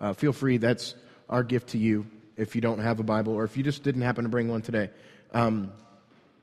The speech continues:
so First Peter chapter three, this is, uh, well, let me just read it and then I'll, I'll talk.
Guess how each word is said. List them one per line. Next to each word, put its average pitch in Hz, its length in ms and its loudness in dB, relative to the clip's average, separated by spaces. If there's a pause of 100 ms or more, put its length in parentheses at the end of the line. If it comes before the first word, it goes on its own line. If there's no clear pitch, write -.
(1700)
so 135 200 6
First 170 340 4
Peter 139 580 4
chapter 139 340 2
three, 131 560 2
this 165 260 2
is, 143 200 6
uh, 107 280 6 (1160)
well, 160 100 2
let 196 40 6
me 175 80 8
just 135 160 4
read 123 200 4
it 113 40 2
and 107 120 0
then 117 80 2
I'll, 107 200 0 (1160)
I'll 110 80 -6
talk. 101 380 -6